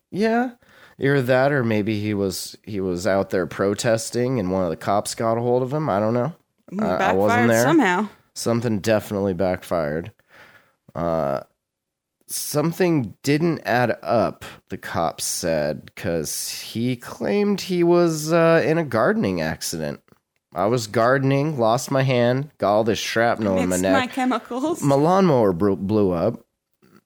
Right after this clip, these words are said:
Speaker 1: Cop wasn't buying it. Uh, he knew Carini, who was twenty-three years old, had previously been convicted on explosives charges,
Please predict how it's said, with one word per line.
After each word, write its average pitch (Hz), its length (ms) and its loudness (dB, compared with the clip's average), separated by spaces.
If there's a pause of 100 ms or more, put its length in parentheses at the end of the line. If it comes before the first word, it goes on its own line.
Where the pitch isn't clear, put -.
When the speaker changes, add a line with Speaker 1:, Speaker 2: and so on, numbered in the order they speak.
(640)
Speaker 1:
Cop 151 300 0
wasn't 131 300 2
buying 92 300 2
it. 90 180 -4 (720)
Uh, 90 240 0
he 113 200 0
knew 139 500 4 (400)
Carini, 104 560 0
who 127 100 -2
was 98 180 -2
twenty-three 117 600 0
years 117 280 2
old, 95 240 2
had 98 180 -6
previously 175 560 0
been 117 200 0
convicted 104 600 -2
on 107 200 0
explosives 110 840 -4
charges, 113 800 -2